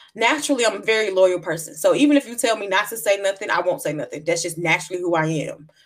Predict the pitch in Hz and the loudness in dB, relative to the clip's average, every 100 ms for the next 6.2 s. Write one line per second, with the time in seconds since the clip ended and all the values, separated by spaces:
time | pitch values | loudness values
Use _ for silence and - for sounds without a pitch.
0 | _ 180 170 160 - - 196 190 175 170 | _ 2 4 4 0 2 4 4 4 0
1 | 165 156 - - - - 208 208 190 233 | -2 -8 -18 -20 -6 0 2 0 -4 0
2 | 233 220 - 214 214 208 196 196 185 - | 2 2 2 2 4 6 8 8 4 2
3 | 190 202 214 202 208 208 220 214 - 202 | 2 4 2 0 -4 -2 2 2 2 0
4 | 214 226 - _ - 240 240 254 254 247 | -2 -8 -10 _ 0 0 2 2 2 -2
5 | _ - 196 185 - 208 208 196 196 190 | _ -4 2 2 4 4 4 4 4 6
6 | 185 - | 4 0